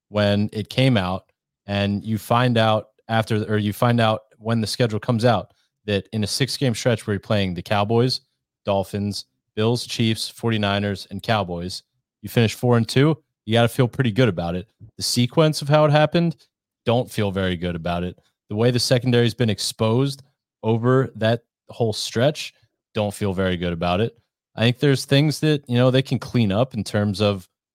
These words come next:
uh, they turn the ball over three times in Dallas territory every time on Sunday night.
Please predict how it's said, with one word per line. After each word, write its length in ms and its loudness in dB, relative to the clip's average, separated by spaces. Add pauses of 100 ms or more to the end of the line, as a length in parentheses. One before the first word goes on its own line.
(180)
uh, 320 0
they 140 -2
turn 260 0
the 60 -2
ball 240 4
over 180 0
three 380 -6
times 460 -2
in 220 -2
Dallas 320 0
territory 540 -4
every 260 -4
time 440 -2 (320)
on 320 -2
Sunday 340 0
night. 380 -2